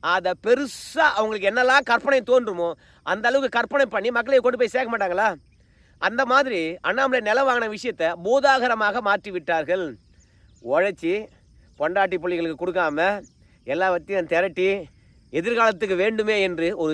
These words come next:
சேமிப்பை உருவாக்கினா அதை கொச்சைப்படுத்திட்டாங்களே என்றுதான் அண்ணாமலைக்கு மனத்தாங்கல். நம்மளுக்கு பின்னாடி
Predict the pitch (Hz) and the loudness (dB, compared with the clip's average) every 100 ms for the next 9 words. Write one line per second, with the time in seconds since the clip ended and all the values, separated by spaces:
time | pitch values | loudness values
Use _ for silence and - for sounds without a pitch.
0 | - 185 240 233 170 180 175 202 185 175 | -2 0 2 0 0 2 4 4 4 4
1 | 156 160 180 _ _ - 131 302 - 302 | 0 -2 -4 _ _ -8 -6 0 0 0
2 | 294 247 226 202 208 196 220 214 180 170 | 0 0 -2 2 2 4 2 2 2 2
3 | 208 180 139 135 _ _ - 180 240 220 | 4 2 0 -6 _ _ -4 2 2 4
4 | 185 147 143 165 175 226 208 214 214 131 | 2 0 -6 0 0 0 4 4 4 -2
5 | - _ _ _ _ _ _ _ _ - | -6 _ _ _ _ _ _ _ _ -16
6 | - 170 247 240 214 269 302 277 | -2 0 0 -2 -2 2 4 4